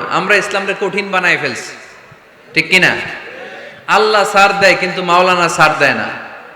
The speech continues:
আছে না নাই? আল্লাহ মাইন্ড করে না, মাইন্ড করে কে? মাওলানা।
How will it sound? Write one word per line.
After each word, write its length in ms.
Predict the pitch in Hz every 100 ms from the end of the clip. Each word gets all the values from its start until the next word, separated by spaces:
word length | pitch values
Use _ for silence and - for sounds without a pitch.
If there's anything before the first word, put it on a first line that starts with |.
| - - - - - -
আছে 240 | 139 151 180
না 120 | 185
নাই? 200 | 156 117 - - - - - - - - -
আল্লাহ 360 | 165 202 226 233
মাইন্ড 340 | 226 247 247 240
করে 200 | 240 220
না, 120 | 202
মাইন্ড 280 | 214 233 240
করে 180 | 247
কে? 360 | 240 208 139 107 - - - - - - - -
মাওলানা। 720 | 156 185 196 196 190 170 143